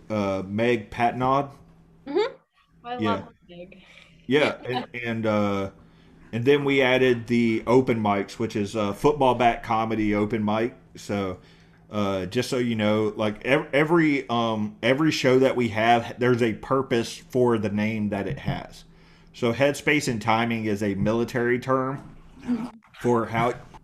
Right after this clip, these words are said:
Speaker 1: for how you, uh, f-, f-, it's how you, uh, um, calibrate a fifty caliber machine gun. You have to s-, set it up the headspace and timing, but it's also how my goal for my comedy is I want people to have to think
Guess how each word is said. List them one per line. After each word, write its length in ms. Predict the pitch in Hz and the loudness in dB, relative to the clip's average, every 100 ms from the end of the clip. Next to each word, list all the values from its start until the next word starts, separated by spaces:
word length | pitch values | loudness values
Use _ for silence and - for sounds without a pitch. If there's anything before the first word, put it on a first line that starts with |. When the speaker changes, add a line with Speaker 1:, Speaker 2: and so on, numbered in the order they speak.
| - - - - | -20 -20 -20 -10
Speaker 1:
for 200 | - 131 | 2 2
how 220 | 120 131 | 4 4
you, 320 | 135 127 127 117 | 4 6 6 6
uh, 260 | 110 98 95 - - - - _ - 262 - _ _ _ _ _ _ | 6 4 -2 -8 -12 -14 -20 _ -18 -18 -20 _ _ _ _ _ _
f-, 100 | - | -18
f-, 300 | - - - - | -18 -18 -20 0
it's 200 | 135 139 | 2 2
how 220 | 156 156 | 4 4
you, 380 | 151 147 139 131 | 4 4 4 4
uh, 320 | 120 113 107 - | 4 4 2 0
um, 440 | 113 107 104 101 104 - | -2 0 0 -2 -8 -8
calibrate 580 | 127 131 127 113 123 110 | 0 2 4 4 4 4
a 40 | |
fifty 360 | 104 131 131 113 | 2 0 0 -2
caliber 420 | 123 110 104 110 | 0 2 2 0
machine 380 | 101 98 110 110 | -2 -4 -6 -4
gun. 380 | 113 120 117 - - | -4 -4 -6 -12 -8
You 160 | 101 | -2
have 120 | 110 107 | -2 -2
to 80 | 104 - | -8 -8
s-, 120 | - - | -20 -16
set 340 | - - 120 | -6 0 0
it 100 | 120 | 0
up 140 | 117 - | -2 -4
the 80 | |
headspace 520 | 104 113 107 120 117 117 | -2 -2 -2 -2 -2 -2
and 140 | 110 | -6
timing, 460 | 104 110 123 135 131 - - - - | -4 -4 -4 -6 -10 -16 -20 -20 -2
but 100 | 135 | 4
it's 180 | 131 131 | 4 4
also 600 | 131 143 - 156 143 135 | 4 4 4 6 8 6
how 760 | 120 - 131 123 120 120 113 - - | 4 2 4 4 4 2 0 -2 -12
my 300 | 120 120 131 | -2 2 4
goal 300 | 120 127 123 | 4 4 4
for 200 | 113 120 | 2 -2
my 260 | 110 110 110 | -2 -2 -4
comedy 580 | - 107 113 120 127 127 | -4 -4 -4 -4 -2 -2
is 140 | 113 | 0
I 100 | 107 | 0
want 300 | 107 117 120 | 0 -2 -4
people 400 | - 123 117 113 | -2 -2 0 0
to 80 | 107 | 0
have 260 | 98 107 107 | -2 -4 -6
to 80 | 98 | -10
think 440 | - 104 101 - | -6 -6 -6 -8